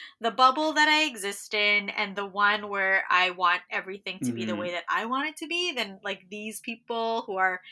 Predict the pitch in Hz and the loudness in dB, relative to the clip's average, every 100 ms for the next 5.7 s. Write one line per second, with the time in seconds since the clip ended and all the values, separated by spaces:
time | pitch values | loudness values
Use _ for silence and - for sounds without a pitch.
0 | - - - 190 185 190 - - _ _ | -20 -18 -10 -6 -4 -6 -12 -20 _ _
1 | - 233 - - 220 214 208 214 208 214 | -6 -4 -2 0 0 2 2 4 4 4
2 | 214 214 214 - 202 180 196 196 190 202 | 4 2 0 0 -2 -2 -4 -4 -2 0
3 | 202 202 196 196 214 214 196 196 190 - | 0 -2 -6 -10 -10 -8 -8 -8 -8 -10
4 | 190 190 214 185 180 180 233 - 220 190 | -12 -12 -6 -4 -2 0 0 -2 -8 -12
5 | 196 - - _ _ 196 | -12 -16 -20 _ _ -20